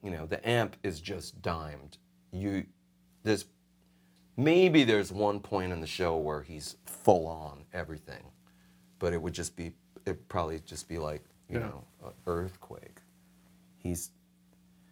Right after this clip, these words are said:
Speaker 1: he's got that thing so dimed so that he can pull it back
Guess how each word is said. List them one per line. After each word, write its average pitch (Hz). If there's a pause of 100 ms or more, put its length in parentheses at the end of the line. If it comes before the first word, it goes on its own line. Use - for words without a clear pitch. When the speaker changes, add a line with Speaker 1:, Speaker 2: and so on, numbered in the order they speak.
Speaker 1:
he's 117
got 113
that 113
thing 92
so 123
dimed 98
so 90
that 87
he 90
can 76
pull 95
it -
back 80